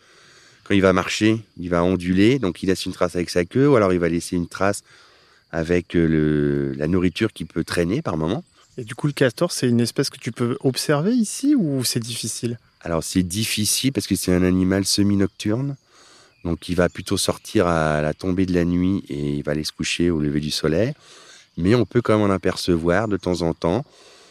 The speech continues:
Speaker 1: Voilà, ils ont plusieurs terriers sur leur territoire. Ils ont aussi les toboggans. C'est-à-dire que le castor, il est comme nous. Il va souvent passer au même endroit. Et après, on a aussi les gardes-manger. C'est-à-dire que le castor,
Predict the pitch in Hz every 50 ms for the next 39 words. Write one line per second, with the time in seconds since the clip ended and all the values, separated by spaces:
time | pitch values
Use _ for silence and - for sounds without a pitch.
0 | _ _ _ _ _ 78 78 73 73 90 120 110 85 76 - - 82 85 80 -
1 | - 82 80 82 80 - - 82 80 76 - - - 76 78 78 - - - 82
2 | 90 104 120 131 131 - 87 82 78 85 85 82 85 78 - - - 87 92 90
3 | 78 73 - - 117 107 98 87 80 82 80 104 - _ _ _ _ - - 87
4 | - - 87 80 - 87 78 - - 101 98 98 87 82 - - 80 76 78 76
5 | 80 107 147 - - - - - - - - _ _ _ - 90 90 85 - 98
6 | 95 98 95 - 101 92 - - - 107 101 95 90 90 90 95 98 107 110 110
7 | 110 98 95 92 90 76 85 90 117 170 - _ _ _ _ _ _ _ - 85
8 | 80 - 104 107 101 98 92 85 - - 101 92 87 98 107 101 101 98 90 85
9 | 85 80 73 78 101 151 165 - - - 80 90 90 - - 82 - - 85 76
10 | - - - 90 101 123